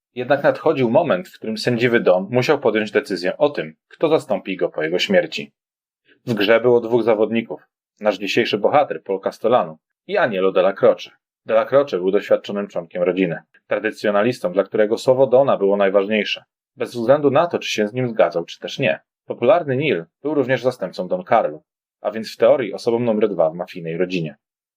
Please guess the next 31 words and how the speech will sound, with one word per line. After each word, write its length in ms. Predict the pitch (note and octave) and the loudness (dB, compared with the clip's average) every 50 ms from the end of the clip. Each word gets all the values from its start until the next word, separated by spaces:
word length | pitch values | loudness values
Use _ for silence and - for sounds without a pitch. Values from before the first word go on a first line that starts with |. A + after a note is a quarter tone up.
| _ _ _ _ _ _ _ - | _ _ _ _ _ _ _ -10
To 80 | A2+ | -4
właśnie 240 | A2 D3 C#3+ D3 D#3+ | -4 -4 -4 -4 -4
Della 200 | C3 C3+ C#3 B2+ | -2 0 0 0
Croce 360 | - - C3 D#3+ D#3+ - G#2 | -2 -2 -2 -2 -2 -2 -6
przez 200 | - - G#2 F#2 | -8 -8 -8 -6
długi 260 | G2+ C3 D3 D3+ D3+ C#3 | -4 -4 -4 -4 -4 -4
czas 220 | - F#3 D#3 C#3 | -2 -2 -2 0
był 120 | C#3 C#3 | 0 -2
faworytem 520 | C#3 - C#3+ B2 A#2 G#2 F#2+ F#2+ - G2 F#2+ | 0 0 0 2 2 2 2 0 -2 -2 0
do 80 | G#2+ | 0
przejęcia 420 | G#2 - - G2+ F2+ F2 - - F#2+ | 0 2 2 0 0 0 -2 -4 -6
schedy 300 | - - F2+ E2+ E2+ D#2+ | -4 -2 -2 -2 -2 -4
po 120 | - F2+ | -4 -4
Gambino. 400 | F2 F#2 F#2 F#2 F2+ E2+ D#2+ D#2 - _ _ _ _ _ | -2 0 0 0 -2 -4 -6 -8 -12 _ _ _ _ _
Cieszył 260 | - E3 - G#3 E3 | -10 -6 -2 -2 0
się 140 | E3 D#3+ B2+ | 0 0 2
znacznie 300 | B2+ C#3 C3+ - B2 G2+ | 2 2 0 0 -4 -2
większym 340 | G#2 A#2+ C3+ C3 - G#2+ G#2 | 0 0 -2 -2 -4 -8 -4
szacunkiem 460 | - F#2+ - - G2+ F#2+ - G2+ F2+ | -6 -6 -6 -6 -12 -10 -8 -8 -8
ze 60 | F2 | -6
strony 320 | - - G2+ F#2 F#2 F#2 | -6 -4 -2 0 0 0
żołnierzy 440 | F2 F#2 F2+ F2+ G2+ A2+ G#2+ G2 F2 | 0 0 0 2 2 2 2 2 0
niż 220 | F2+ G2 F#2 - - | -2 -2 -2 -2 0
Paul 200 | - G2+ F#2+ - | 0 -2 0 2
Castellano, 600 | - F#2 - - - F#2 G#2+ B2+ A#2+ F2+ E2+ - | 0 -2 0 2 2 2 4 4 2 0 -2 -12
który 260 | _ - - A#2+ A#2+ | _ -8 -6 -6 -4
starał 260 | - - C3 A2 G#2+ | 0 0 2 2 2
się 200 | - - B2+ B2 | 0 -2 -10 -8
dystansować 580 | B2+ C3+ - - D3 C3 - F2+ E2+ F#2 - F#2 | -8 -8 -8 -8 -10 -8 -6 -2 -2 -2 -2 -2
od 120 | E2 D#2+ | -6 -6
ulicy. 380 | E2+ E2 E2+ D#2+ - - - | -6 -6 -8 -10 -14 -16 -20